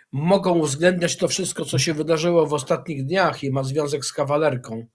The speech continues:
e, Nawrockiego, chociaż ja sam wychodzę z założenia, że to się dopiero odbije jakimś echem po kilku dniach i być może to będzie widoczne dopiero w sondażach w przyszłym tygodniu. Pierwszy sondaż, który był zrobiony,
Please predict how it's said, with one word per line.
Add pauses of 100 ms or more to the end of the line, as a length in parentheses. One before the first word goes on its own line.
(680)
e,
Nawrockiego,
chociaż
ja
sam
wychodzę
z
założenia,
że (800)
to
się
dopiero
odbije
jakimś
echem
po
kilku
dniach
i
być
może
to
będzie
widoczne
dopiero
w
sondażach (360)
w
przyszłym
tygodniu.
Pierwszy
sondaż,
który
był
zrobiony,